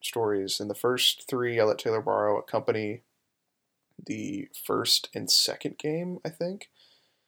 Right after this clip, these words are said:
Uh, and one of them's, like, a prequel to the game, and that's probably one of my favorite because you read about how the Spartans, the main, you know, protagonists of the game, how they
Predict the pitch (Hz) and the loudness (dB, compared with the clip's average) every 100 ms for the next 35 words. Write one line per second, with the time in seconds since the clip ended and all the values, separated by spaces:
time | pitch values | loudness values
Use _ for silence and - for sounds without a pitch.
0 | _ _ _ - 117 117 123 127 131 123 | _ _ _ 6 6 6 6 6 6 0
1 | 117 98 - 113 113 131 131 - 131 131 | -2 -6 -6 -6 2 2 2 -4 0 2
2 | 143 156 110 123 - 180 131 110 104 98 | 4 2 2 2 4 6 6 4 -2 -4
3 | - 117 98 98 - - - 104 110 113 | 0 0 0 -4 -4 -10 -8 -8 -6 -4
4 | 107 110 107 - - _ _ _ _ - | -2 0 0 0 -4 _ _ _ _ -4
5 | 127 117 113 104 - - 127 - - 127 | 4 8 10 8 6 -2 -2 0 8 8
6 | 104 98 107 - 110 104 113 110 110 110 | 8 0 4 4 4 0 -2 -2 -6 -10
7 | _ _ _ _ _ - 104 101 101 - | _ _ _ _ _ -4 -2 -2 -4 -2
8 | 101 131 117 107 107 - - - 110 95 | 2 6 4 4 2 4 4 4 2 0
9 | 95 117 107 104 101 _ _ _ _ 120 | -2 -2 -2 -4 -8 _ _ _ _ 6
10 | 120 120 110 - - _ 120 110 107 104 | 10 10 8 4 -6 _ 0 2 4 2
11 | 110 | 0